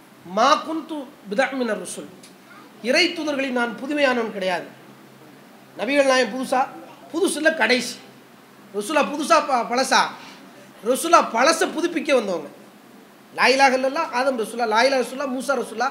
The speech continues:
லா இலாஹ இல்லல்லாஹ் ஈசா ரசூலா, லா இலாஹ இல்லல்லாஹ் மு-, இப்ராஹிம் ரசூலா மாதிரி லா இலாஹ இல்லல்லாஹ் முஹம்மது ரசூலா. சரியா? செய்தி பழசு, நான்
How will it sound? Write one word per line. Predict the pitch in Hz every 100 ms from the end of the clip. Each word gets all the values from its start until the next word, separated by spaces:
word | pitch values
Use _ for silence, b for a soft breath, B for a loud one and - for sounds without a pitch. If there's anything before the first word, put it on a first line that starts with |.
| - B B B 202
லா | 254
இலாஹ | 294 285 269 254
இல்லல்லாஹ் | 247 262 285 311 247
ஈசா | 269 302 262
ரசூலா, | - 247 269
லா | 240
இலாஹ | 277 269
இல்லல்லாஹ் | 285 262
மு-, | 254 240
இப்ராஹிம் | 220 285 262
ரசூலா | 226 247 226
மாதிரி | 240 330 240 - B B
லா | 202 247
இலாஹ | 294 285 254
இல்லல்லாஹ் | 302 262
முஹம்மது | 254 254 214
ரசூலா. | 208 165 - - - - - - - - - - - -
சரியா? | - 214 226
செய்தி | - 302 359 349
பழசு, | 240 240 240 247 302 - - - - - - - - - - - - - - 147
நான் | 175 254 339